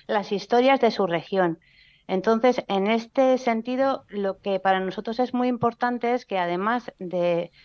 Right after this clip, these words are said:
motivar la escritura, también que los chicos y chicas conozcan las leyendas de sus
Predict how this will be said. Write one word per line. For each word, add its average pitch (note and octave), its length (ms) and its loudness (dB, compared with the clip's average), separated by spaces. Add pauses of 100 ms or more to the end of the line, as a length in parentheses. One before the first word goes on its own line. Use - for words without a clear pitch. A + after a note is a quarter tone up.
motivar G#3 640 0
la G#3 100 -2
escritura, A#3+ 600 -2
también A#3 420 -2 (320)
que G3 380 -2
los F#3+ 260 0
chicos A#3 320 -2
y C#4 80 -2
chicas C#4 320 0
conozcan B3 840 -2 (220)
las G3 240 -2
leyendas G3 460 0
de A#3 100 0
sus - 300 -6